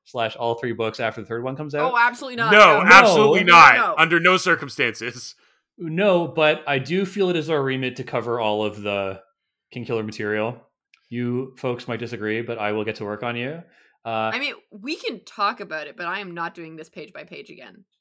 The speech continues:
Speaker 3: Yeah,
Speaker 1: Well, for
Speaker 3: agreed.
Speaker 1: book three, you have to.
Speaker 2: <laughs> Yes, no, but I mean, like, I'm not doing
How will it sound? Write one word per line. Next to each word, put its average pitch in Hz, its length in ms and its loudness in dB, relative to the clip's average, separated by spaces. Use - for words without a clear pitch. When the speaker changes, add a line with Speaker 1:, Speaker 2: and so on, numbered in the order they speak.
Speaker 3:
Yeah, 147 220 -8
Speaker 1:
Well, 143 160 0
for 120 60 0
Speaker 3:
agreed. 139 200 -4
Speaker 1:
book 196 140 -2
three, 175 200 0
you 139 100 2
have 135 280 2
to. 98 360 -8
Speaker 2:
<laughs> - 40 -20
Yes, 240 360 -4
no, 247 180 -4
but 226 140 -6
I 233 100 -4
mean, 240 140 -10
like, 226 120 -8
I'm 220 180 -4
not 233 200 -4
doing 214 420 -12